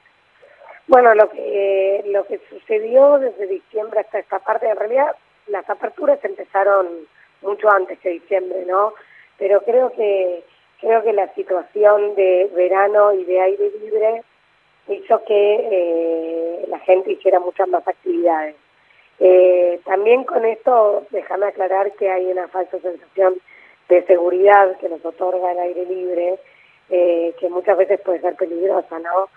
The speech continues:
Esto de creer que como estamos al aire libre nos podemos juntar un montón de personas alrededor de una mesa. Cuando nosotros estamos más de quince minutos con alguien que no convivimos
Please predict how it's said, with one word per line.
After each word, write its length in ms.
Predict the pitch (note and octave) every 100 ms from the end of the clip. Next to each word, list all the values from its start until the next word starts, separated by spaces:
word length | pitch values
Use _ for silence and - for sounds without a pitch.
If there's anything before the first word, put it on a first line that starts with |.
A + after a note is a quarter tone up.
| _ _ _
Esto 260 | F3 - G3+
de 120 | F#3+
creer 400 | - F#3 F#3+ G3
que 120 | F#3
como 180 | G3 E3
estamos 240 | D#3 F3
al 100 | E3+
aire 260 | F3+ F3+ F#3+
libre 520 | F#3 F#3+ F#3+ G3 G3 G3 _ _ _
nos 140 | - D3+
podemos 360 | F#3 F#3 F#3
juntar 300 | - F3+ G3
un 100 | F#3
montón 280 | F#3 F3 F#3+
de 80 | F#3
personas 440 | F#3 E3+ F#3 F#3+ F3+
alrededor 520 | E3 F#3 F3 F3+ F#3
de 80 | F#3+
una 140 | F#3
mesa. 560 | F#3+ G3+ G3 G#3 G3+ G3+ _ _ _ _ _ _ _ _ _
Cuando 280 | - A3 A3+
nosotros 300 | A#3 C#4 C4+
estamos 300 | A3+ A#3+ A3+
más 120 | A3+ G3
de 100 | G#3
quince 300 | G#3+ G3+ G#3+
minutos 420 | G3 G3+ G#3+ A3+
con 200 | - F#3
alguien 300 | F#3+ G3+ F#3+
que 100 | F#3+
no 100 | G3
convivimos 680 | G3 G3+ F#3 F#3+ G#3 G#3+